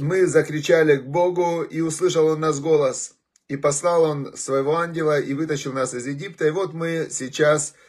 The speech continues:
подошли к твоей границе, дай нам пройти». Просит пройти просто, он говорит: «Мы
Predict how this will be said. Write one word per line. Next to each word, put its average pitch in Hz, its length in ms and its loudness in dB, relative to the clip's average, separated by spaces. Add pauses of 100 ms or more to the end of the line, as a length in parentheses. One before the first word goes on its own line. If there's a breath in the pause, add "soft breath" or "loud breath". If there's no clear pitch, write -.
(200 soft breath)
подошли 143 400 0
к 151 60 -8
твоей 143 240 2
границе, 156 460 -2
дай 190 200 2
нам 160 180 -2
пройти». 131 500 -4 (260 loud breath)
Просит 180 400 0
пройти 165 340 2
просто, 180 400 -2
он 165 100 0
говорит: 160 320 -4
«Мы 180 360 -4